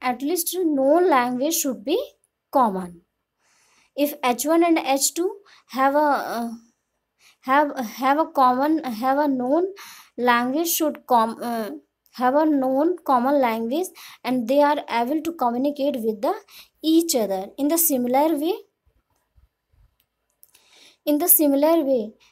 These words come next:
if a human beings wants to communicate with the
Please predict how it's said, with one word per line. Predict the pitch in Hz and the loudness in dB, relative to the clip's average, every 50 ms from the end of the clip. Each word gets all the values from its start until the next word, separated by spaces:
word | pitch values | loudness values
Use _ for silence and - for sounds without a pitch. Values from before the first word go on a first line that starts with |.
| _ _ _ - | _ _ _ -4
if | 285 339 370 370 - - - _ _ _ - | -2 -2 -2 -2 -4 -12 -20 _ _ _ -2
a | 269 294 330 | 0 0 0
human | 311 254 277 277 277 277 302 330 320 302 | 0 0 0 0 2 2 4 2 2 2
beings | 269 262 269 349 403 - - - - _ _ _ _ _ _ _ _ _ _ _ _ _ _ _ _ _ _ _ _ _ _ _ _ _ _ _ | 2 0 0 0 -2 -4 -6 -8 -10 _ _ _ _ _ _ _ _ _ _ _ _ _ _ _ _ _ _ _ _ _ _ _ _ _ _ _
wants | - 233 262 269 285 320 339 330 - - | -4 0 2 4 4 4 4 2 0 -2
to | - 320 359 480 523 - _ _ _ _ _ _ _ _ | -2 -4 -4 -4 -6 -10 _ _ _ _ _ _ _ _
communicate | - 294 269 262 269 277 220 254 254 262 277 302 302 294 294 294 294 349 - 294 | 0 2 2 2 2 0 -2 -2 -2 0 0 0 0 0 0 0 0 -2 -2 -4
with | 285 262 262 214 | -4 -6 -2 0
the | 294 370 | 0 0